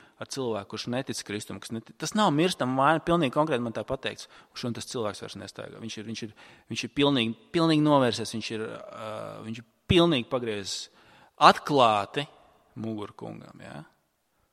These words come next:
Tas sākās to, ka tā nav mirstama vaina. Un beidzās ar pilnīgu novēršanos. Pie kā tu glaudīsies? P-, ā, glaudīsies klāt, ja? Pie kā tu pie-, piespiedīsies? Kungs saka, "Zini ko,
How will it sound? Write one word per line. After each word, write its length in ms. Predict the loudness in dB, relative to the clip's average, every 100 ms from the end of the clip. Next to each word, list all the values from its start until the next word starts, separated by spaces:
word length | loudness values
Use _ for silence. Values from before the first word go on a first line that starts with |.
| _ _ -6
Tas 120 | 0
sākās 360 | 2 4 2 4
to, 100 | 2
ka 140 | 2
tā 60 | 0
nav 120 | 2 0
mirstama 480 | -2 -6 -6 -6 -2
vaina. 460 | -2 0 0 -4 -10 _ _ _ _ _ _ _ _ _ _ _ _ _ _ _ _ _ _ _ _ -10
Un 120 | -2
beidzās 360 | 0 2 0 -4
ar 80 | -6
pilnīgu 320 | -6 -6 -6
novēršanos. 640 | -6 -8 -10 -12 -16 -14
Pie 120 | -12 2
kā 140 | 4 4
tu 120 | 0
glaudīsies? 800 | 6 6 6 -2 -12 -14 -16 -18 -20 _ _ _ _ _
P-, 100 | -14
ā, 160 | -8 -6 -6 6
glaudīsies 840 | 10 12 10 6 0 -2 -4 -6
klāt, 400 | 4 6 6 4
ja? 140 | -2 0
Pie 120 | 0
kā 120 | 2 2
tu 120 | 0
pie-, 240 | 2 2 2 -8 -20 _
piespiedīsies? 920 | 0 0 0 -4 -4 -8 -8 -10 -14 -18 -20 _ _ -20 -8
Kungs 240 | -6 -2
saka, 120 | -2 0
"Zini 160 | 0 0
ko, 140 | -2